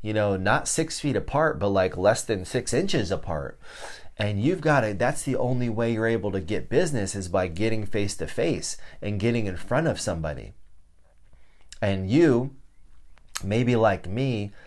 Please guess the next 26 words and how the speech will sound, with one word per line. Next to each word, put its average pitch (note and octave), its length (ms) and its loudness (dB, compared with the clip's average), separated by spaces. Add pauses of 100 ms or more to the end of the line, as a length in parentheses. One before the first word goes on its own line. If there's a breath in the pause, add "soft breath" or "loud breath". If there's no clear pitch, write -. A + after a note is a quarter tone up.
(200 loud breath)
felt - 360 2
sick - 420 -2
to A#2 120 -4
your F2+ 120 -2
stomach G2+ 560 0
with G2+ 140 0
just G2 260 0
the F#2+ 100 -4
thought C#3 320 2
of D#2+ 120 -2
that. C#2+ 280 -6 (220 soft breath)
How A#2+ 160 0
do C3+ 60 4
you C3+ 80 4
get B2+ 180 2
over G2 300 4
that? C2+ 320 -8 (260 loud breath)
And G#2 160 2
that's C3+ 220 6
who D3+ 100 6
I B2 80 8
really A2 320 4
wrote G2 240 2
this E2+ 200 -6
chapter D#2+ 420 -4
for. B1+ 400 -6